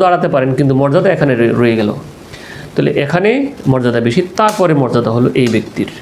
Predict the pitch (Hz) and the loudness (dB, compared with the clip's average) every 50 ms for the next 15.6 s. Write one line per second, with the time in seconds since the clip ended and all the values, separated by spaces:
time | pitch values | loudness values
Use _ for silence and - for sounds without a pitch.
0 | - - - - - - - - - - - - - - - - - - 151 151 | -18 -20 -20 -18 -18 -18 -18 -16 -16 -16 -18 -18 -18 -16 -14 -8 -2 -2 0 0
1 | 139 170 151 147 139 135 127 - 120 110 113 113 110 123 131 151 165 160 165 160 | 2 2 2 2 2 2 2 0 0 0 2 2 2 2 2 0 0 0 0 0
2 | 208 226 226 - - - - - - - - - - 135 123 107 117 117 110 110 | 0 0 0 -4 -14 -18 -20 -20 -20 -20 -8 -4 -2 -2 0 0 0 0 2 2
3 | 113 110 107 110 107 107 107 - - 139 139 139 139 - 196 214 - - - - | 2 2 2 2 2 2 2 2 2 0 0 0 0 0 0 0 0 -2 -8 -14
4 | - - - - - - - 135 123 - - 120 113 110 113 113 110 117 113 117 | -18 -20 -20 -20 -10 -6 -4 -4 -4 -4 -2 -2 0 0 0 0 0 0 2 2
5 | 117 120 127 156 160 160 156 196 196 202 202 190 - - - - - - - 165 | 2 2 2 2 0 0 0 0 0 0 -2 -6 -10 -16 -18 -16 -8 -4 -2 0
6 | 165 165 220 208 202 190 180 196 202 214 214 220 220 - - 160 156 160 214 208 | 2 2 2 4 4 4 2 2 2 2 2 2 2 2 2 2 2 2 2 2
7 | 214 233 233 - 160 - - - - - - - - 170 165 170 240 262 294 349 | 2 2 2 0 0 -2 -6 -12 -16 -18 -12 -6 -2 -2 0 2 2 2 0 -2
8 | - - - - - - - - - 151 151 - 233 262 277 269 - 202 160 127 | -6 -10 -14 -18 -20 -20 -8 -2 -2 -2 2 2 2 4 4 4 2 2 0 0
9 | 127 135 139 139 - - 160 151 139 135 131 107 117 117 117 - 110 107 107 104 | 0 -2 -2 -2 0 2 2 2 2 2 2 0 0 0 0 0 0 0 2 2
10 | 104 107 107 101 104 - - 107 104 104 107 - - - - - - - - - | 0 0 0 -2 -4 -4 -4 -4 -4 -4 -6 -8 -10 -14 -14 -18 -20 -20 -10 -4
11 | - 269 - - - 190 190 196 196 185 - 165 156 151 147 151 147 127 113 110 | -4 -4 -2 0 0 0 2 2 0 2 2 2 4 4 2 2 0 0 0 0
12 | 117 156 160 - - - - - - - - - 135 131 185 165 196 202 190 185 | -2 -2 -4 -10 -14 -18 -18 -18 -20 -10 -4 0 0 2 2 2 4 4 4 4
13 | 180 - - - 143 143 156 143 139 131 117 - - 139 143 139 151 151 139 135 | 4 2 0 -2 -2 0 2 2 2 2 2 2 2 0 0 2 2 4 4 4
14 | 135 143 156 170 175 151 - 139 123 - 139 131 127 117 113 117 - 123 113 113 | 4 4 4 2 2 2 0 0 0 0 2 0 2 0 0 0 0 0 0 0
15 | 107 113 113 117 117 117 120 120 131 135 139 | 2 2 2 2 2 2 2 2 2 2 2